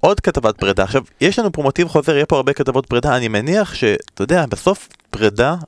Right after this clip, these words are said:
זה דבר מרגש. זה דבר שנחקק בך, גם כשאתה בא לכתבת פרידה, אתה גם בתור הבמאי שלה אומר לעצמך, "זה ככל הנראה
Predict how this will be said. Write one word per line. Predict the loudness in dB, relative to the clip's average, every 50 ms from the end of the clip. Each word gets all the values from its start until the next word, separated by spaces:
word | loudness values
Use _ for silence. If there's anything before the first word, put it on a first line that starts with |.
| _
זה | -12 -8 -8
דבר | -6 -6 -6 -8 -6 -4 -2 -2 0
מרגש. | 0 0 0 0 0 0 0 0 0 0 -2 -6 -8 -10 -14 -18 -20 -18 -14 -10 -6
זה | -2
דבר | 0 2 2 2 0
שנחקק | 0 0 -2 -4 -2 0 -2 0 0
בך, | 0 0 0 0 -2
גם | -4
כשאתה | -4 -4 -4 -2 -2
בא | -4 -4 -6 -6 -2 0 0 0
לכתבת | 0 -2 -2 -2 -2 0 -2 -2
פרידה, | -2 -2 -2 0 0 0 0 -2 -2 -2 -4
אתה | -4 -2 0 0 2
גם | 0 -2 -4 -4 -8 -10
בתור | -8 -4 0 0 0 0 -2 -2 0
הבמאי | 0 2 2 0 0 0 0 0 0 0 0 0
שלה | 0 -2 -2 -2
אומר | -2 -2 -2
לעצמך, | -4 -4 -4 -4 -4 -4 -6 -6 -8 -18 -20 -20 -20 -20 -18 -8
"זה | -4 -4 -2
ככל | -2 -2 -4 0 0 2 2
הנראה | 2 0 0 -2 -2 -2 -4